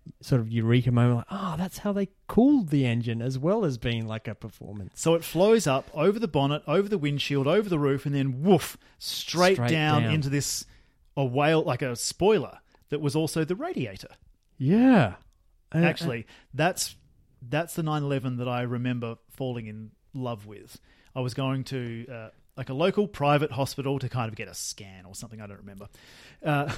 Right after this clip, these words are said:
Speaker 2: I don't remember what I was there for, but I remember turning the corner and seeing the, right next to the hospital, the little fire, it was like a, it was street parking,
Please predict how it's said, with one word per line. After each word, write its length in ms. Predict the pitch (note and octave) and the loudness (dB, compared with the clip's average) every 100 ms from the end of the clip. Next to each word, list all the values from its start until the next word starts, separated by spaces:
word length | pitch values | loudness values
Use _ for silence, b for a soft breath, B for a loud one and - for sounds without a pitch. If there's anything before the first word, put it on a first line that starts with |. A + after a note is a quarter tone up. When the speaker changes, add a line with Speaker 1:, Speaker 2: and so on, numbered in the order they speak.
| - | -6
Speaker 2:
I 80 | D3 | -2
don't 160 | F#3 G#3 | 0 2
remember 220 | G3 G3 | 2 4
what 80 | F3 | 6
I 80 | E3 | 6
was 120 | C#3+ | 4
there 160 | E3+ | 2
for, 180 | E3 C3 | 2 -2
but 100 | C3 | -2
I 80 | C3 | 0
remember 420 | C3+ D3 E3 D#3 D3 - | 2 0 2 0 0 -6
turning 320 | - D#3+ F#3 | -8 -6 -4
the 60 | F3+ | -6
corner 500 | - D#3+ D#3 A2+ A#2 b b b | -4 -4 -2 -4 -8 b b b
and 160 | C3+ C3+ | -6 -4
seeing 360 | D#3 D3 D3 C3+ | 0 0 0 0
the, 380 | C3 B2+ B2+ B2+ _ | 0 0 -4 -8 _
right 300 | C3 C#3 D#3 | -2 0 0
next 200 | D#3+ D3+ | -4 -8
to 80 | - | -6
the 60 | C#3+ | -4
hospital, 420 | C3 - C3+ B2+ | -4 -4 -4 -4
the 100 | B2+ | -4
little 180 | B2+ A#2+ | -8 -12
fire, 380 | - - D3 D#3 | -6 -2 -2 -2
it 60 | D3+ | -6
was 200 | A#2+ - | -8 -10
like 160 | A2 A#2 | -10 -10
a, 180 | G#2+ - _ - | -14 -16 _ -8
it 60 | |
was 100 | D3+ | -8
street 320 | - - G3+ - | -6 0 0 0
parking, 500 | C3+ A#2 - G2 | -4 -4 -8 -18